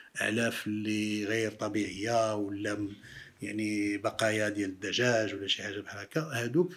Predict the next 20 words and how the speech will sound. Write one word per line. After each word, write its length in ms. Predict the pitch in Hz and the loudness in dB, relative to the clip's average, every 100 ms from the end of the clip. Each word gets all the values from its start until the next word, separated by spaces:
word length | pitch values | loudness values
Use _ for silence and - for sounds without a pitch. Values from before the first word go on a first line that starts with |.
| - | -2
يمكن 340 | 123 131 160 | -2 2 4
هما 180 | 131 139 | 6 4
اللي 140 | 127 | 4
وسخوا 360 | 120 - - 160 | 2 2 2 0
السمعه 360 | - 139 117 117 | 0 0 -2 -2
ديال، 280 | 110 107 - - | -4 -6 -12 -10
ديال 200 | 104 101 | -8 -6
هاد، 200 | 98 101 | -8 -10
هاد، 340 | 117 104 110 110 | -16 -16 -14 -12
هاد، 400 | 98 101 95 95 - - - - - - | -12 -12 -16 -16 -20 -20 -20 -20 -16 2
هادشي 260 | 92 104 | 4 4
ديال، 380 | 98 98 92 95 | 2 -2 -4 -4
ديال 140 | 95 | -6
الاغنام. 460 | 98 98 131 202 208 - _ _ - - - _ 123 | -4 2 4 4 0 -6 _ _ -20 -18 -20 _ 2
آه، 680 | 123 123 123 120 117 - 113 | 6 6 4 2 -2 -2 4
هذا 300 | 135 139 175 | 6 8 6
كان 220 | 175 156 | 6 6
الهدف 340 | 131 139 139 | 6 4 0
الاساسي 580 | - - 123 190 175 156 | -4 2 6 8 6 4
ديال، 420 | 120 120 95 - | 2 0 0 -8